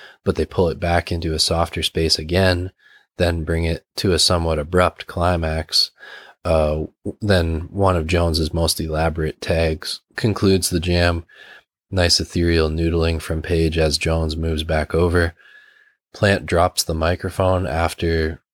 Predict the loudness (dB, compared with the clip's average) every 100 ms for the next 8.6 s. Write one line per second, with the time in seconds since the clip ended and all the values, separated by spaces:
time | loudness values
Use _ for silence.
0 | _ -2 0 0 -2 -2 -2 0 0 0
1 | -4 -4 0 0 0 -4 _ _ -4 -2
2 | -2 -6 -8 -4 -4 -2 -2 -4 -2 -2
3 | 2 4 4 4 2 -4 -6 -4 -4 -4
4 | -6 -4 -6 -6 -8 -4 -6 -2 -2 -2
5 | _ _ -20 -20 -20 -8 -4 -4 -8 -16
6 | _ _ _ _ _ _ _ _ 0 0
7 | 2 2 4 2 2 -2 0 2 2 -2
8 | -6 -8 -10 -4 -4 -4